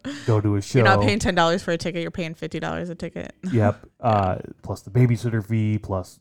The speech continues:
Speaker 1: you have to work tomorrow and all of that. So, like, they were kind of pointing out that, like, our audience is a bit older than they were in the nineties for sure.
Speaker 2: Yeah.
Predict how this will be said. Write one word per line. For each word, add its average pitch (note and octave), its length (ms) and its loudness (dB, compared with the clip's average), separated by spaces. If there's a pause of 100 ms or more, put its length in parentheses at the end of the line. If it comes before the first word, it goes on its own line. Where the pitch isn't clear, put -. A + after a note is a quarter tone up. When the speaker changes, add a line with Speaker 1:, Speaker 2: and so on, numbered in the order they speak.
(120)
Speaker 1:
you G#2+ 60 -18
have F#2+ 100 -10
to G2 60 -6
work A2+ 280 2
tomorrow G#2+ 680 4
and F#2 100 -2
all F#2 180 -2
of F#2 60 -6
that. F#2+ 320 -4
So, G#2 160 -4
like, G2 220 -2 (560)
they B2 100 4
were C3+ 180 8
kind C3+ 180 4
of - 180 -2
pointing A2 380 0
out G2 180 -2
that, - 60 -6
like, F#2 200 -6 (800)
our G#2 340 2
audience G#2+ 600 2
is G2 300 0
a F#2+ 60 -2
bit G2 400 -4 (100)
older F#2 500 2 (280)
than F#2 380 -2
they F#2 120 -2
were F2+ 260 -2
in F2+ 80 -4
the F#2 60 -4
nineties - 400 -6
for - 140 -12
sure. - 300 -8
Speaker 2:
Yeah. - 260 0